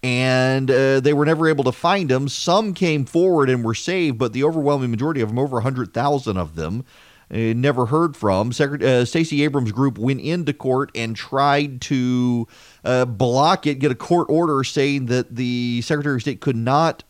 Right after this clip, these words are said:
throw those people off the voter registration rolls. And by the way, this is a lawsuit the Democrats have done in Georgia in the past. They did it in twenty thirteen and twenty fifteen. They tried to prevent this from happening. All the Republicans are doing is complying with a state law passed by Democrats.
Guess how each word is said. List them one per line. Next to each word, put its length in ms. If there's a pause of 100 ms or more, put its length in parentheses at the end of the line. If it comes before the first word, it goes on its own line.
throw 200
those 160
people 240
off 100
the 60
voter 180
registration 400
rolls. 160
And 80
by 120
the 60
way, 140 (240)
this 200
is 120
a 40
lawsuit 500
the 80
Democrats 460
have 120
done 200
in 120
Georgia 340
in 40
the 60
past. 240
They 80
did 140
it 80
in 80
twenty 220
thirteen 680 (260)
and 260
twenty 260
fifteen. 540
They 120
tried 320
to 40
prevent 300
this 100
from 160
happening. 560 (320)
All 220
the 100
Republicans 560
are 80
doing 300
is 100
complying 540
with 140
a 80
state 300
law 200
passed 320
by 140
Democrats. 960